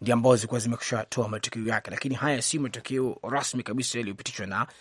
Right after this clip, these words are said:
tume ya uchaguzi. Kwa hiyo kama ulivyosema hapo awali na kama ulivyosema tena, ni kwamba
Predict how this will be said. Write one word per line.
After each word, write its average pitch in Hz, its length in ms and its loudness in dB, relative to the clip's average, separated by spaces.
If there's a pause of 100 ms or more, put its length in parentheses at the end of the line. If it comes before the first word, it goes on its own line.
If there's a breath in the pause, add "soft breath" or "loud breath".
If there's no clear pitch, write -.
(260 soft breath)
tume 117 400 6
ya 113 200 4
uchaguzi. 107 720 -2 (440 loud breath)
Kwa 120 120 2
hiyo 135 280 8
kama 139 220 2
ulivyosema 131 460 4
hapo 120 180 -4
awali 143 320 4
na 117 100 0
kama 120 160 -4
ulivyosema 110 360 -4
tena, 196 240 2
ni 139 80 2
kwamba 156 360 2